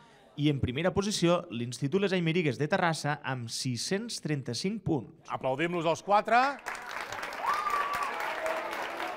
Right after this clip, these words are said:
Speaker 2: De moment, de moment,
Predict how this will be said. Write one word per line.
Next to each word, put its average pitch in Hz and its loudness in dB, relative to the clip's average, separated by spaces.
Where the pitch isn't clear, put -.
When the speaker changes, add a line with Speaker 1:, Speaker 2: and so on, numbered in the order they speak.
Speaker 2:
De 220 6
moment, 247 0
de 202 6
moment, 247 2